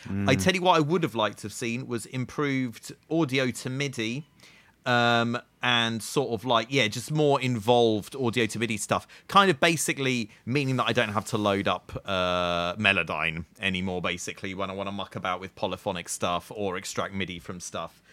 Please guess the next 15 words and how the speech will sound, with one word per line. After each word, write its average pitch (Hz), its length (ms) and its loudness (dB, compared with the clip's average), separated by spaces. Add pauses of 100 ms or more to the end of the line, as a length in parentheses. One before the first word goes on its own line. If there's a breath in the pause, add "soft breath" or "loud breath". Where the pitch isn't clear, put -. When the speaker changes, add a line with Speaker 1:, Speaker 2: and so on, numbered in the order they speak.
(300 soft breath)
Speaker 1:
Right. 110 240 2
Speaker 2:
Um, 117 200 -4 (160)
but 147 320 8 (260)
hey, 117 280 6 (180)
maybe 113 320 -2
we'll 98 140 -6
see 110 180 -6
that 92 220 -2
in, 90 260 -4
uh, 85 320 -4
another 233 400 10
version 117 400 6
in 98 120 0
the 101 80 0
future. 90 540 -6